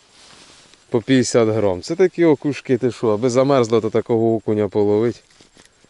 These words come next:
Конечно, було б за щастя. Диви, який красавець.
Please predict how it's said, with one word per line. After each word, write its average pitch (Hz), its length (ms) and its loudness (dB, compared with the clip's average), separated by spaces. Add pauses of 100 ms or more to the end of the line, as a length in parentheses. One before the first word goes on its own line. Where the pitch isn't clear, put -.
(480)
Конечно, 101 420 -6
було 101 280 -4
б 92 60 -10
за 95 140 -8
щастя. - 520 -14 (960)
Диви, 101 200 -4
який 85 260 -12
красавець. - 640 -14